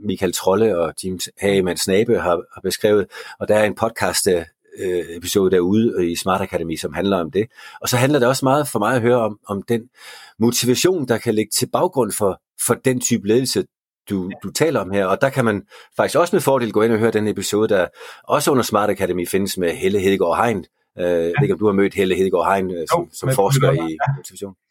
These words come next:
Speaker 2: Ja.
Speaker 1: Ja. Okay, men, men det vil så sige, at når, når, øh,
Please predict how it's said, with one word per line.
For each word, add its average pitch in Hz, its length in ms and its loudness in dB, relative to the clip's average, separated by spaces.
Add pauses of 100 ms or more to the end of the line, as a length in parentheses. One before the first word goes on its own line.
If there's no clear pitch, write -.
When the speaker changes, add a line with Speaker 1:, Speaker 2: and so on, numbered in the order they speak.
(140)
Speaker 2:
Ja. 147 160 2
Speaker 1:
Ja. - 100 -6 (1080)
Okay, 175 280 2
men, 143 180 0
men 139 120 2
det 180 120 2
vil 185 60 -2
så 190 80 0
sige, 202 220 2
at 180 80 2
når, 139 220 2
når, 135 180 4
øh, 120 240 4